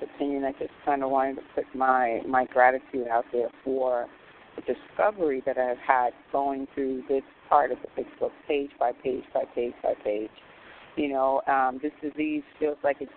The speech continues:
beating me. Some days it feels like I have the upper hand, but most days in reality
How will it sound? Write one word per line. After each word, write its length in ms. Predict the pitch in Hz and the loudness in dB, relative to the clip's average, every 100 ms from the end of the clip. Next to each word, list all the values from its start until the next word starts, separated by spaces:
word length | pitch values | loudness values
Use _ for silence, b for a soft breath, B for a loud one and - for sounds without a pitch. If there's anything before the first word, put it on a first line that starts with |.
| - | -8
beating 340 | 139 135 131 | -6 -4 -4
me. 240 | 131 131 - - - - - - | -4 -6 -8 -16 -20 -20 -20 -6
Some 160 | 143 139 | -4 -2
days 200 | 139 135 | -2 -2
it 80 | 139 - | -6 -4
feels 180 | 135 135 | -4 -2
like 140 | 117 | 0
I 120 | 135 147 | 2 2
have 160 | 139 | 0
the 100 | 143 | 0
upper 280 | 131 - 139 | -4 -2 -4
hand, 280 | 143 131 135 | -2 -4 -4
but 120 | - | -6
most 220 | 139 135 - | -2 -2 -2
days 200 | 120 135 139 | -4 -4 -6
in 60 | - | -8
reality 360 | 117 120 101 | -2 0 0